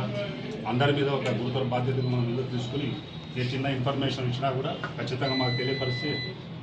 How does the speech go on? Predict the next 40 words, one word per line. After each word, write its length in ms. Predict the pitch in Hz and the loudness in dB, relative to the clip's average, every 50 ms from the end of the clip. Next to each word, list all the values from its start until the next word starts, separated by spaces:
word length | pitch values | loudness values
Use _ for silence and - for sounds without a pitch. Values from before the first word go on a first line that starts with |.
| - 127 | -4 0
దీని 140 | 127 131 | 2 2
మీద 240 | 127 127 123 123 120 123 | 4 4 4 4 4 4
కఠిన 220 | 120 131 143 143 | 2 4 4 2
చర్యలు 280 | 139 135 135 127 131 127 | 2 2 0 0 0 0
తీసుకోవాలి. 360 | 127 123 - 139 135 131 127 | 0 -2 0 0 0 0 0
ఇది 120 | - 139 | 0 0
చాలా 120 | 131 120 - | 0 2 2
కఠినమైన 380 | - 123 127 151 147 147 147 | 2 0 2 2 2 2 2
చట్టం, 360 | 147 151 135 123 131 123 135 | 2 0 0 0 0 0 0
ఎన్డీపీఎస్ 460 | 127 127 131 131 - 143 131 - - 131 | 0 0 0 2 2 2 0 0 0 -2
యాక్ట్. 220 | 120 - - 143 151 - - - - - - - - - - - - - - 123 | -2 -2 -4 -6 -6 -6 -8 -10 -12 -14 -14 -14 -14 -14 -14 -14 -12 -10 -2 0
గంజాయి 280 | 127 131 135 143 143 139 | 0 2 2 2 2 2
దాదాపు 320 | - 127 131 131 151 139 | 2 2 2 4 4 2
మూడు 140 | 139 135 127 | 2 2 0
నెలల 120 | - 135 127 | 0 0 0
పాటు 240 | 123 135 - 151 | 0 0 0 0
బెయిల్, 260 | 139 123 123 131 127 113 | 0 0 2 0 0 0
బెయిల్ 260 | 123 131 139 135 131 | 2 2 2 4 2
రాదు 160 | 127 123 - | 2 0 0
ఈ 280 | - - - - - - | -4 -4 -6 -6 -4 -2
కేసులో 280 | 117 113 113 123 104 - - - - - - - - - - - 123 | -2 -2 0 -2 -4 -4 -4 -8 -10 -10 -10 -10 -12 -12 -12 -6 0
ఎవరైనా 280 | 120 127 131 127 127 | 2 4 4 4 2
కానీ. 200 | 123 123 120 120 | 2 0 0 0
కాబట్టి 640 | - 127 127 135 131 - 151 151 165 - - - - - - - - - - - - 123 | 0 0 2 2 0 0 0 0 0 0 -2 -2 -4 -8 -8 -10 -10 -10 -10 -10 -4 0
ఎవరన్నా 420 | 123 135 139 143 151 151 147 - - - - - - - - - 135 127 120 - 131 123 | 2 2 4 4 4 4 4 2 0 -4 -6 -2 2 2 2 4 2 0 -2 -4 -2 0
దానికి 220 | 131 131 127 123 | 0 2 4 4
అలవాటు 300 | 123 135 143 147 147 139 | 4 4 6 4 4 4
పడినో 240 | 139 139 135 135 131 | 2 2 2 2 2
లేదన్నట్టు 460 | 127 131 131 139 135 135 127 - 143 | 2 2 2 2 0 0 0 0 0
మమ్మల్ని 300 | 131 127 131 131 127 123 | 0 2 2 2 2 2
అప్రోచ్ 180 | 123 143 135 - | 2 0 0 0
అయితే 140 | 143 147 | 2 0
వాళ్ళ 140 | 143 127 123 | 0 0 0
ట్రీట్మెంట్ 360 | 127 131 123 135 135 135 123 | 0 -2 0 0 0 0 2
కూడా 320 | 127 135 135 131 120 - - - - - - - - - - - - | 2 2 2 2 0 0 -2 -6 -8 -12 -12 -12 -12 -14 -14 -14 -12
ఇప్పించే 280 | - - 123 123 - - | -6 -6 -2 0 0 2
కార్యక్రమం 520 | - 123 131 135 131 - 135 131 127 123 | 2 4 2 2 2 0 0 0 2 2
ఏర్పాటు 240 | 123 120 131 131 127 | 2 2 2 0 0
చేయడం 240 | 123 127 123 123 123 | 2 2 2 2 2
జరుగుతుంది. 440 | 123 123 120 123 123 123 135 147 | 2 0 0 0 0 0 0 -2